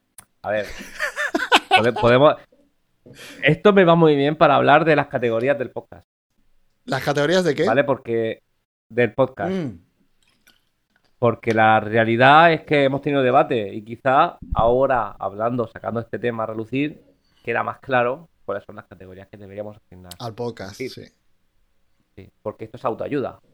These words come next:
Speaker 2: Esto es muy autoayuda.
Speaker 1: <laughs> Es lo que
Speaker 2: Las cosas como son, sí.
Speaker 1: <laughs> En fin, nada, por acabar rápidamente. El tío pela el coco, pero lo pe-, lo pela con una precisión que te cagas y lo deja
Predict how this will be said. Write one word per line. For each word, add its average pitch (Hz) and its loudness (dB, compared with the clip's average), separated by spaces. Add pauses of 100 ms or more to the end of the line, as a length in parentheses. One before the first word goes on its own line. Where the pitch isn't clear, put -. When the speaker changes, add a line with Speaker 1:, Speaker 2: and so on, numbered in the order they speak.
(160)
Speaker 2:
Esto 101 -12
es 101 -12
muy 110 -10
autoayuda. 95 -12
Speaker 1:
<laughs> - -8
Es - -14
lo 113 -8
que 110 -6
Speaker 2:
Las 110 -10
cosas 117 -10
como 120 -8
son, 110 -8
sí. - -10
Speaker 1:
<laughs> - -16 (2500)
En 139 -2
fin, 160 0
nada, 131 4
por 131 4
acabar 135 4
rápidamente. 110 0
El 110 0
tío 143 4
pela 135 6
el 131 4
coco, 147 2
pero 127 4
lo 107 2
pe-, 120 2
lo 110 -4
pela 120 2
con 113 2
una 117 0
precisión 104 -6
que 101 -8
te 98 -6
cagas 113 -2
y - -14
lo 92 -6
deja 123 0